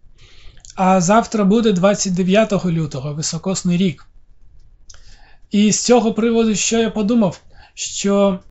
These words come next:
люди, які народились двадцять дев'ятого лютого, вони однозначно великі везунчики.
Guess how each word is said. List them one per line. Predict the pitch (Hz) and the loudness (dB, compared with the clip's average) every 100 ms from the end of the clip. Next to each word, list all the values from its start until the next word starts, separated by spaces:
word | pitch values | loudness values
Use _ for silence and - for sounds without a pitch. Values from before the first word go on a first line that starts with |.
| - - | -20 -4
люди, | 175 214 233 226 | 0 2 2 2
які | 208 190 214 | 2 2 2
народились | 208 202 196 214 202 - | 2 2 2 2 2 0
двадцять | 190 202 196 185 | 0 0 0 -2
дев'ятого | 185 190 190 185 190 | 0 0 0 0 0
лютого, | 208 269 214 160 135 - - - - | 0 2 0 -2 -6 -14 -20 -20 -10
вони | 180 175 196 226 | -4 0 2 2
однозначно | 220 214 - 240 - - 226 226 214 - - 214 | 2 2 0 -2 -2 0 2 4 2 -6 -16 -6
великі | 175 214 220 220 | 2 4 4 2
везунчики. | 208 196 233 247 202 - | 0 2 2 2 0 -4